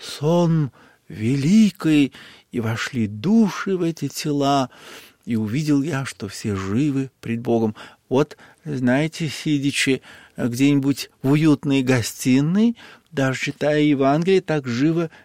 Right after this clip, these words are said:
не представишь себе эту тайну вселенского воскрешения мёртвых, а, как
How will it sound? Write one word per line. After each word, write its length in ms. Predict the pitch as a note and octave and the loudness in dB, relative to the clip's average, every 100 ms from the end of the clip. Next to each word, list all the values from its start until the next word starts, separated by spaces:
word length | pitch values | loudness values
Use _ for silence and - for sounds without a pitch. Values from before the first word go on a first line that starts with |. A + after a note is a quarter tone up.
| _ | _
не 200 | A#2+ B2+ E3+ | -4 -2 2
представишь 840 | G#3+ - - A3 G#3 F#3 D3+ - | 0 0 2 6 8 6 4 -2
себе 340 | E3 D3+ E3 | -6 2 2
эту 180 | D3+ D3 | 2 -4
тайну 600 | - E3+ E3+ D#3+ D3 C3+ - - - _ _ | -4 2 4 4 2 -2 -6 -20 -20 _ _
вселенского 1300 | - - - D3 E3 F3 D#3 A#2+ - - B2 A2+ A2 - _ _ | -12 -10 2 4 6 6 4 0 -8 -6 -2 -2 -6 -18 _ _
воскрешения 1120 | G#2 A#2 - C3 C3+ - C#3+ C3 C3 A2 G#2+ - - - - - | -8 -8 -6 -8 -6 -2 0 2 2 2 0 -6 -20 -20 -14 0
мёртвых, 680 | B2 D#3 F#3+ G#3+ G#3+ - - - _ _ - | 2 4 2 2 0 -2 -16 -20 _ _ -10
а, 220 | C3+ C3 | -8 -6
как 400 | - C3 - - | -2 -2 -2 -14